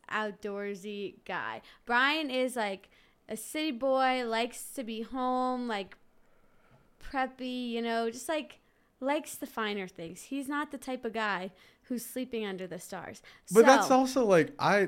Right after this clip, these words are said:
Speaker 2: that's not to say, like, I don't do outdoor activities, like, as far as, like, when we lived in Florida, like,
Speaker 1: Yeah,
Speaker 2: fishing
Speaker 1: yeah.
Speaker 2: very frequently and stuff like that. Like,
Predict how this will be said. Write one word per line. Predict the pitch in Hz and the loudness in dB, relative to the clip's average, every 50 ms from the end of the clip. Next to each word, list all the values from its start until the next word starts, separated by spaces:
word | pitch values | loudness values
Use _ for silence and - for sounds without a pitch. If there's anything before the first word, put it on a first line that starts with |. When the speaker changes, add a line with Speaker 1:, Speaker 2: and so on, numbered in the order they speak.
| 180 | 2
Speaker 2:
that's | - 185 196 196 - - | 0 0 0 0 -2 -2
not | 190 170 170 175 175 | 2 2 2 2 2
to | 151 | -2
say, | 139 - - 139 143 | -6 -2 2 2 4
like, | 139 120 110 - | 4 4 4 4
I | 110 117 | 2 2
don't | 113 120 127 135 123 123 - | 2 4 2 2 0 0 0
do | 117 117 117 107 - - | 2 2 2 2 2 2
outdoor | 104 107 107 - 95 110 107 104 98 - | 2 0 0 0 -2 -2 -2 0 0 0
activities, | 98 98 95 - - - 117 101 95 92 95 95 92 92 | -2 -2 -4 -4 -6 -4 -4 -4 -2 -2 -2 -2 -2 -2
like, | 101 98 101 | -2 0 2
as | 101 - | 2 4
far | - - 104 101 101 | 4 4 2 2 2
as, | 101 98 - | 0 -2 -2
like, | 101 98 92 - - - - - - - - - | -2 -4 -4 -6 -10 -20 -20 -20 -20 -18 -8 -2
when | 117 113 113 | 0 2 2
we | 113 117 | 4 4
lived | 113 117 117 113 117 | 4 4 2 2 0
in | 120 | -2
Florida, | 117 - 175 165 147 127 117 107 | -2 2 6 6 8 8 6 6
like, | 104 101 98 92 | 4 2 0 0
Speaker 1:
Yeah, | 262 262 | 0 2
Speaker 2:
fishing | 208 165 143 - - 135 123 113 | 4 4 4 4 2 2 2 0
Speaker 1:
yeah. | 110 107 | 0 -2
Speaker 2:
very | 104 110 120 120 117 113 113 | 0 2 4 4 4 4 2
frequently | - - 120 117 110 - - 110 101 98 101 101 98 | 0 -2 -4 -4 -4 -4 -4 -6 -4 -4 -4 -6 -6
and | 98 98 | -6 -6
stuff | - - 104 95 - 98 | -6 -4 -4 -4 -4 -4
like | 95 90 92 | -4 -4 -2
that. | 95 92 90 | -2 -2 -2
Like, | 95 95 90 | -2 -2 -4